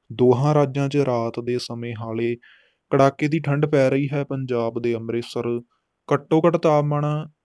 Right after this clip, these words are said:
ਜਿੱਥੇ ਤਿੰਨ ਡਿਗਰੀ ਸੈਲਸੀਅਸ ਰਿਹਾ, ਤਾਂ ਹਰਿਆਣਾ ਦੇ ਸੋਨੀਪਤ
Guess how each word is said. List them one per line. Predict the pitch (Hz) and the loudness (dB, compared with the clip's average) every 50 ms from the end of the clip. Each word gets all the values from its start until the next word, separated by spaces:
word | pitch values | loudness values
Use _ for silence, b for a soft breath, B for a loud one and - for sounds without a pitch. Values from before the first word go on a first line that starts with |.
| - 139 123 | -12 -10 -6
ਜਿੱਥੇ | 131 127 127 - - 139 135 135 - | -6 -6 -6 -4 -6 -6 -6 -6 -4
ਤਿੰਨ | - 127 123 123 127 131 127 | -4 -4 -4 -4 -6 -6 -4
ਡਿਗਰੀ | 127 127 120 123 123 127 127 127 127 - - | -4 -6 -6 -6 -6 -4 -4 -6 -6 -8 -10
ਸੈਲਸੀਅਸ | - - 120 113 113 113 113 - - 120 117 113 - | -8 -4 -2 -2 -2 -2 -4 -6 -6 -6 -6 -4 -4
ਰਿਹਾ, | 123 117 117 113 117 117 | -4 -4 -4 -4 -4 -6
ਤਾਂ | 113 - 123 117 | -6 -6 -8 -8
ਹਰਿਆਣਾ | 104 117 113 110 110 107 107 107 110 110 | -6 -6 -6 -4 -4 -6 -6 -8 -8 -8
ਦੇ | 110 113 | -6 -8
ਸੋਨੀਪਤ | 110 - - 110 107 110 110 113 107 - 113 113 - | -8 -8 -8 -10 -10 -10 -10 -12 -8 -8 -6 -4 -2